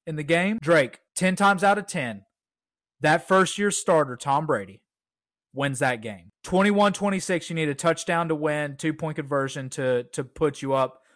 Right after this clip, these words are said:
up three, up a field goal. Tom Brady, a two thousand one Tom Brady, ten times out of ten,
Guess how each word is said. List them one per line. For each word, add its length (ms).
up 200
three, 320
up 100
a 60
field 300
goal. 260
Tom 300
Brady, 300
a 100
two 200
thousand 300
one 160
Tom 240
Brady, 360
ten 160
times 240
out 140
of 40
ten, 340